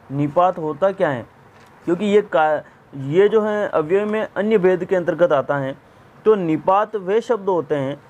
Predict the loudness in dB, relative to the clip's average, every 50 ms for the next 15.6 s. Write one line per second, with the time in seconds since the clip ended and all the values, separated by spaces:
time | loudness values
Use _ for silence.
0 | -20 -20 -20 -20 -18 -10 -2 2 2 2 4 2 0 0 -2 -6 -8 -8 -8 -8
1 | -8 -10 -10 -10 -10 -8 -4 -4 -4 -4 -4 -4 -4 -4 -4 -4 0 0 0 0
2 | 0 -2 -2 -2 0 2 2 2 2 2 0 0 0 -2 0 0 0 0 0 0
3 | 0 0 0 0 0 -2 -6 -8 -10 -12 -14 -16 -18 -20 -20 -20 -20 -20 -12 -2
4 | 0 0 2 4 4 2 2 0 -4 -6 -6 -4 -4 -4 -4 -4 -6 -8 -6 -6
5 | -8 -6 -4 -4 -4 -2 -4 -4 -2 0 0 0 2 2 0 2 2 0 0 2
6 | 2 2 2 2 0 0 -2 -4 -10 -20 -20 -16 -8 -6 -2 0 2 2 2 0
7 | -2 -8 -16 -20 _ -20 -20 -20 -20 -20 _ _ _ -20 -14 -6 -2 0 0 0
8 | 2 0 0 2 2 0 -2 -6 -10 -20 -10 -6 -6 -6 -4 -2 0 2 4 4
9 | 4 4 4 2 0 0 -2 -4 -4 -4 -4 -4 -4 -4 -4 -6 -6 -8 -10 -16
10 | -20 -20 -20 -4 0 0 0 2 0 -4 -6 -6 -2 0 2 2 4 4 2 2
11 | 2 0 -2 -2 0 0 0 -2 -4 -4 -4 -4 -2 -2 -2 -2 -2 0 0 0
12 | 0 -2 -4 -12 -12 -10 -8 -4 0 0 2 0 0 -2 -4 -2 0 0 0 0
13 | -2 -8 -14 -20 -20 -18 -6 -2 0 0 0 0 0 0 0 0 0 -2 -6 -8
14 | -6 -6 -4 0 0 0 -2 -2 -6 -6 -2 -2 -2 -2 -4 -6 -6 -2 -2 -2
15 | -2 -2 -4 -4 -2 -2 -2 -2 -2 -6 -8 -8